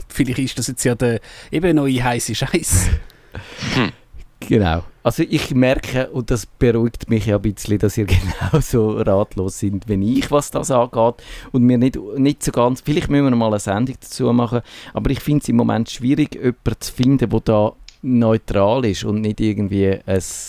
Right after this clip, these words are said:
Speaker 3: Rössli im Rennen hat.
Speaker 1: Ich glaub, das ist bei dem Thema ja durchaus eine gewisse Gefahr,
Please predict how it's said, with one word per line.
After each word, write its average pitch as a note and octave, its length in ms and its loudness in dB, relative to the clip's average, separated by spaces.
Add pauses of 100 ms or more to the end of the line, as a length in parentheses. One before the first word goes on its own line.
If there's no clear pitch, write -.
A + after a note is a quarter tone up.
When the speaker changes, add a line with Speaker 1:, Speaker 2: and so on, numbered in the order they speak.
(180)
Speaker 3:
Rössli A2 400 0
im A2 100 2
Rennen G#2 340 2
hat. E2 140 -4 (720)
Speaker 1:
Ich - 180 -8
glaub, D#3 220 -6
das E3 160 -10
ist - 160 -14
bei E3+ 100 -6
dem E3 240 -6
Thema D3+ 580 -6
ja D3 180 -8
durchaus C#3+ 600 -2
eine - 360 -14
gewisse C3 360 -4
Gefahr, A2+ 380 -6